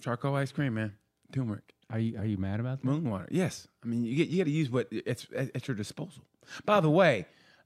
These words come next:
Speaker 1: uh, how's
Speaker 2: He's not at my disposal.
Speaker 1: By
Speaker 2: I've s-, I've met the nigga three times.
Speaker 1: Oh, okay, okay. By the way, how's Miss Pat Show's, uh, ratings?
Speaker 2: Nigga, do I look like fucking, uh, Nielsen, nigga? I don't know.
Speaker 1: Just asking. I mean, I know
Speaker 2: It blew up on Twitter.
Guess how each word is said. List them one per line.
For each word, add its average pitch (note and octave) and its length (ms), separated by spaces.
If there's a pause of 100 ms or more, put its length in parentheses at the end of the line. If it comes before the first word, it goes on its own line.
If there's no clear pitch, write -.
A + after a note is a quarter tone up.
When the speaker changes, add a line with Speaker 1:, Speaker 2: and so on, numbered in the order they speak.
(140)
Speaker 1:
uh, D#3 280
how's G#3 240
Speaker 2:
He's E3+ 200
not A3 140
at A3 100
my G#3 100
disposal. F#3+ 500
Speaker 1:
By F3 100
Speaker 2:
I've D3 60
s-, - 180
I've E3 140
met G3 180
the F#3+ 60
nigga F3+ 260
three G3 220
times. D#3+ 460
Speaker 1:
Oh, D#3+ 140
okay, C3 320 (100)
okay. A#2+ 220 (140)
By D3 140
the C#3 80
way, B2+ 120
how's D3+ 220
Miss C3+ 180
Pat C3 200
Show's, A#2 280
uh, A2 160
ratings? G#2+ 360 (1080)
Speaker 2:
Nigga, A#3 220
do B3+ 140
I D4+ 100
look D4 260
like D#4 220
fucking, B3 720 (100)
uh, G3+ 520 (140)
Nielsen, C4 600
nigga? E4 140
I E4+ 240
don't F#3+ 140
know. C4 380
Speaker 1:
Just - 40
asking. - 420
I F3+ 300
mean, G3 160
I G#3+ 80
know G#3+ 140
Speaker 2:
It D#3 140
blew A#3 220
up A#3+ 160
on G3+ 160
Twitter. E4 400